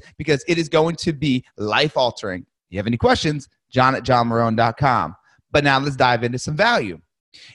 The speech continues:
And I wanna talk to you about something that you guys all heard before and I think is kinda like bullshit.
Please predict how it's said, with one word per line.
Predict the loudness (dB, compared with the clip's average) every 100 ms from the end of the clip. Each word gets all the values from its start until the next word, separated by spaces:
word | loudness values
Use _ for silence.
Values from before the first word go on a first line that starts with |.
| _ _ _ -6
And | -2
I | 0
wanna | 0
talk | 0 0 -2
to |
you | -2 0
about | 0 -2 -2 -4
something | -4 -4 -4 -6 -8 _ _ -4
that | -4
you | -2 -2
guys | -2 -2
all | -2 -4
heard | -4 -6 -6
before | -8 -12 -4 -2
and | -2 -4
I | -4 -4
think | -6 -6 -8
is | -6
kinda | -6 -6
like | -6 -8 -2
bullshit. | 0 0 -6 -6